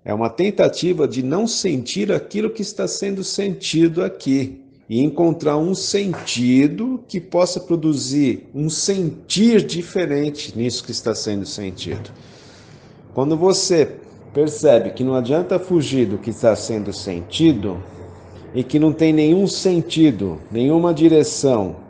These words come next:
que pode modificar isso que está sendo sentido neste aqui agora, acaba a busca,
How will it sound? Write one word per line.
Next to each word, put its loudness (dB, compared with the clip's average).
que -8
pode 2
modificar -2
isso 0
que -14
está -2
sendo -6
sentido -4
neste 0
aqui -6
agora, -4
acaba 4
a 4
busca, -6